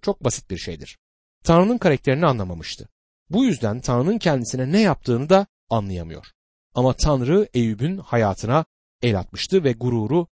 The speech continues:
ondan almak istiyordu. Tanrı bu adamın hayatından gururu çıkartmak istiyordu. Eyüp iyi bir adamdı. Hatta harika olduğunu söylemek lazım. Ama tıpkı sizin gibi ve tıpkı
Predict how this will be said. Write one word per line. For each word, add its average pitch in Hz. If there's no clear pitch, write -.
ondan 113
almak 92
istiyordu. -
Tanrı 143
bu 175
adamın 110
hayatından 127
gururu 117
çıkartmak -
istiyordu. -
Eyüp 190
iyi 208
bir 123
adamdı. 92
Hatta 165
harika 135
olduğunu 101
söylemek 95
lazım. 80
Ama 127
tıpkı 160
sizin 147
gibi 127
ve 110
tıpkı -